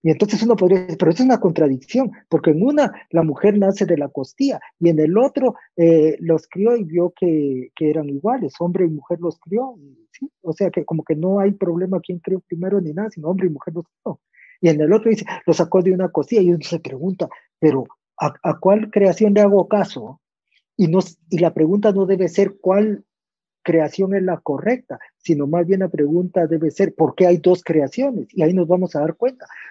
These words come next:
porque cuando habían influencias de otras culturas que tenían creaciones similares, esta otra forma de interpretar la creación era como para decirle, "Nuestro Dios es tan poderoso que inclusive puede tener una creación como la que ustedes tienen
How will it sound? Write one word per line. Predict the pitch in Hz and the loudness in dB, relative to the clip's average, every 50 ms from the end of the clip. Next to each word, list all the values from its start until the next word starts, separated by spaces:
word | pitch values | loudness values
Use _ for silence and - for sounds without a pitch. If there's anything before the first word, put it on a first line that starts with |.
| _ _ - | _ _ -4
porque | - 170 202 240 269 - - - 233 202 - _ _ _ _ | 0 2 2 2 2 -2 -4 -2 -2 -2 -2 _ _ _ _
cuando | - - 143 143 139 151 139 | -6 -4 -4 -4 -2 -4 -4
habían | 143 170 190 226 220 214 214 | -4 -4 -2 -2 -2 0 -2
influencias | 196 165 160 - - 214 208 202 202 160 139 | -2 -4 -4 -4 -2 -2 -2 0 -2 -2 0
de | 131 151 | 2 4
otras | 156 180 - - 240 214 - | 4 4 2 2 -2 -2 -2
culturas | - - 220 214 202 - - 269 294 302 294 247 202 - _ _ _ _ _ _ _ _ _ _ _ _ _ _ _ _ _ _ | -2 0 2 2 2 2 0 0 2 2 0 0 -2 -6 _ _ _ _ _ _ _ _ _ _ _ _ _ _ _ _ _ _
que | - 180 165 | 0 0 2
tenían | 170 180 156 156 180 208 233 208 165 135 123 - _ | 4 4 2 4 4 4 4 4 2 2 -2 -8 _
creaciones | - - 165 160 156 143 - - 175 185 196 190 - | 0 2 4 4 4 2 0 0 0 0 0 -2 -2
similares, | - 196 170 180 185 175 180 185 208 247 285 254 - _ _ - | -4 -4 -2 -2 -2 -2 -2 -2 -2 -4 -4 -6 -10 _ _ -6
esta | - 175 175 - - 165 | -4 -4 -4 -2 0 0
otra | 170 175 175 - 180 156 | 0 0 2 0 -2 -2
forma | - - 185 190 165 160 135 | -2 -4 -6 -4 -4 -6 -8
de | 139 | -8
interpretar | 135 135 143 135 _ - 135 - 156 160 180 | -10 -10 -10 -10 _ -10 -8 -4 -4 -4 -2
la | 180 170 | -2 -6
creación | 170 - 165 160 151 143 - 196 208 226 240 - | -4 -2 -2 -2 -2 -2 2 2 2 2 2 0
era | 170 160 170 165 | 0 0 0 0
como | - 151 147 147 139 | -2 -4 -6 -6 -6
para | - 135 131 131 | -8 -8 -6 -6
decirle, | 135 127 123 - 233 226 202 - - - - - _ _ | -8 -8 -10 -12 -12 -10 -10 -10 -12 -12 -20 -20 _ _
"Nuestro | - 202 208 185 202 208 170 175 165 | 4 4 4 4 2 2 2 2 2
Dios | 160 202 240 240 - | 4 2 0 0 0
es | 254 208 - | -2 -6 -2
tan | - 202 190 185 | -2 -4 -4 -2
poderoso | - 185 170 160 165 170 208 262 269 - - 226 208 _ _ _ _ _ _ _ _ - | 0 0 2 2 4 2 2 0 -2 -4 -6 -10 -10 _ _ _ _ _ _ _ _ 0
que | - 165 | 0 0
inclusive | 156 - - 160 147 - - 240 269 285 285 247 202 - _ _ _ _ | 2 2 0 -2 -2 0 0 2 2 4 4 2 0 -2 _ _ _ _
puede | - 180 185 185 | 2 4 4 4
tener | 185 175 151 165 170 | 4 2 0 0 2
una | 175 175 180 165 | 0 0 -2 -2
creación | - 156 143 139 - 190 170 | -2 -2 -4 -2 -2 -4 -4
como | - 175 170 | -2 -2 -2
la | 151 139 | -2 -2
que | - 151 | -4 -8
ustedes | 139 - - 156 151 143 - | -8 -2 0 0 0 0 0
tienen | - 165 156 135 123 110 | -2 -2 -2 -2 -6 -14